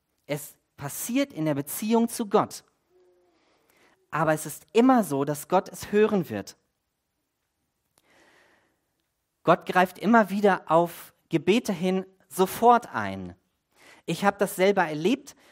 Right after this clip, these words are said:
und zwar, als ich vor einigen Jahren auf einer Wanderung war mit anderen Männern. Und am dritten Tag dieser Wanderung merkte ich vormittags, mein Knöchel schmer-, fängt an zu schmerzen und es wird immer, immer doller.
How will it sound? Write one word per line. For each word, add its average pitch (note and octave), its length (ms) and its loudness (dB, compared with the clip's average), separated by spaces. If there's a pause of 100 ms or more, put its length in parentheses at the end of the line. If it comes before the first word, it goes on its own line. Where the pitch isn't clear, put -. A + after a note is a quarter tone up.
(760)
und F#3+ 180 2
zwar, F#3+ 380 -2
als F#3+ 200 -6
ich - 260 -12 (240)
vor F3+ 300 0
einigen G3+ 260 2
Jahren F3+ 280 4
auf F3 120 0
einer D3+ 220 0
Wanderung D#3+ 420 4
war C#3+ 160 2
mit E3+ 180 -4
anderen D#3+ 280 0
Männern. E3 360 0 (640)
Und E3 320 0
am D#3 180 0
dritten C4+ 320 0
Tag F3+ 440 -2 (720)
dieser C#3+ 300 0
Wanderung F#3 380 2
merkte F3 260 -2
ich E3 100 -14
vormittags, F#3+ 500 -2
mein E3+ 140 -4
Knöchel F3+ 500 0 (380)
schmer-, F#3+ 500 -4
fängt F#3 200 -4
an F3+ 100 -4
zu F#3 100 -12
schmerzen G3 500 -4
und E3+ 120 -4
es - 100 -16
wird F3 140 -6
immer, G#3 320 0
immer F3 180 0
doller. C3 440 0